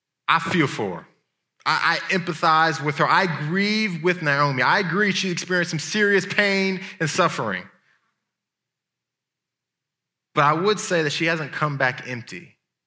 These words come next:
When pain comes knocking, we need to see purpose and perspective. Purpose and perspective. I want to tread softly here because I think one of the most unloving things you can do when someone's going through pain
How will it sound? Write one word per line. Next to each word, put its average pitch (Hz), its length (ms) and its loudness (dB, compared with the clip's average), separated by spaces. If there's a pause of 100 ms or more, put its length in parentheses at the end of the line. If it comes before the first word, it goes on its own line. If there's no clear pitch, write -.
(1500)
When 151 120 -2
pain 214 300 0
comes 196 300 0
knocking, 147 580 2
we 156 80 0
need 180 160 0
to 170 80 -2
see 170 240 -2
purpose 208 760 -2 (240)
and 147 120 -6
perspective. - 680 -4 (1000)
Purpose 202 440 2
and 156 120 -4
perspective. 143 480 0
I 151 100 4
want 190 120 0
to 180 40 -2
tread 180 260 0
softly 175 460 2
here 143 160 -2
because 143 480 0 (1080)
I 147 100 0
think 165 220 0
one 175 120 2
of 175 40 2
the 170 60 2
most 165 280 0
unloving 185 480 2
things 175 340 -2
you 156 60 -4
can 147 160 -4
do 120 480 -2 (200)
when 120 100 -10
someone's 151 400 -2
going 139 220 -4
through 131 140 -6
pain 107 680 -6